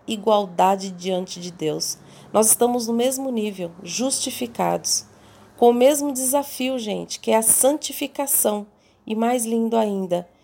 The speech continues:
o mesmo destino que é a vida eterna. Então, no momento da crucificação de Cristo, nós vemos outro exemplo de nivelamento. Um exemplo que todo mundo conhece,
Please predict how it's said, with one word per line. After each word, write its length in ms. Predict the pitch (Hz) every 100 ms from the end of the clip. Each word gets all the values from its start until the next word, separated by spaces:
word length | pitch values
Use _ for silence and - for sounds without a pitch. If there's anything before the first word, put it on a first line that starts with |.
| _ _ -
o 80 | 196
mesmo 440 | 202 226 226 233
destino 680 | 226 220 - - 196 196 202
que 160 | -
é 60 | 196
a 40 |
vida 300 | 185 190 190
eterna. 600 | 196 - 185 160 160 160 - _ _ _ _ _ _ _ _
Então, 240 | 226 240 254
no 80 | 262
momento 400 | 269 285 320 277
da 120 | 262
crucificação 1000 | 254 247 240 233 226 226 226 202 - 220
de 120 | 196
Cristo, 460 | 196 254 285 - 240
nós 240 | 240 233
vemos 400 | 247 247 269 - _
outro 540 | - 349 427 381 349 370 -
exemplo 580 | 269 226 247 285 277
de 120 | 233 254
nivelamento. 880 | 247 233 240 254 226 196 190 180 - _ - - - -
Um 100 | 226
exemplo 380 | 226 247 247
que 120 | 240 233
todo 400 | - 311 349 302
mundo 340 | 254 240 233
conhece, 800 | 214 202 190 214 269 - 320